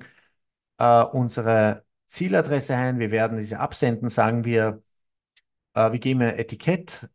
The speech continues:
äh, zurück, um die Brieftasche hier zu testen. Ja, wir senden vielleicht, ja, äh,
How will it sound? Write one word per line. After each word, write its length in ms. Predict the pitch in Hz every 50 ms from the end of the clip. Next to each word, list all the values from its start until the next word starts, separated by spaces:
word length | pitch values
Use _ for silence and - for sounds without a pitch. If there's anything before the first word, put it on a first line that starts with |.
| _ _ _ _ _ -
äh, 340 | 127 131 135 135 131 127 117 - - _ _ _
zurück, 360 | - - 151 131 139 135 -
um 160 | - 123 120 110
die 80 | 127
Brieftasche 480 | 113 - 127 131 131 - 127 - - 123
hier 140 | 110 107 104
zu 100 | - 104
testen. 960 | - - 151 190 196 - - - - 165 160 160 160 160 151 147 143 - _ _ _ _ _ -
Ja, 340 | 123 127 127 131 131 131 - _ _ _ _ _ _ _ _ _ _ _ _ _
wir 120 | - 127 117
senden 360 | - 139 127 120 123 127 117
vielleicht, 640 | - - 117 113 110 113 113 110 - - - - - _ _ _ _ _ _ _
ja, 360 | - 104 90 90 87 - _ _ _ _ _ _
äh, 580 | - 113 107 104 101 101 98 - 123 120 -